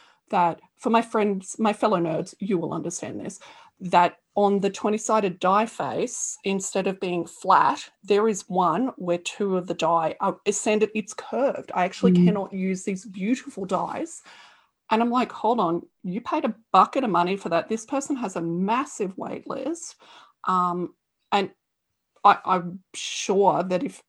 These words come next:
Speaker 1: people can sell something at that quality, then your micro scratches are not an idea. But also, Jess, we know I'm a perfectionist.
Speaker 2: Mm-hmm.
Speaker 1: So it's kind of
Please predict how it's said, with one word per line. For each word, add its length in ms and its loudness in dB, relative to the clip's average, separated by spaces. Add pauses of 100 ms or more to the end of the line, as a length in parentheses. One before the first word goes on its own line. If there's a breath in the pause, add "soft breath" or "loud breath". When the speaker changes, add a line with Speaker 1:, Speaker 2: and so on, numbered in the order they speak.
(120)
Speaker 1:
people 320 -4
can 160 -6
sell 200 -2
something 320 -8
at 100 -10
that 180 -6
quality, 720 -4 (480)
then 520 -4
your 200 -2
micro 380 0
scratches 520 -10
are 60 -8
not 200 -6
an 120 -8
idea. 480 -4
But 220 -4
also, 440 -6
Jess, 500 -8 (300)
we 140 2
know 320 0 (1120)
I'm 120 -6
a 60 -8
perfectionist. 1000 -14
Speaker 2:
Mm-hmm. 380 10
Speaker 1:
So 60 2
it's 260 0
kind 240 2
of 140 -2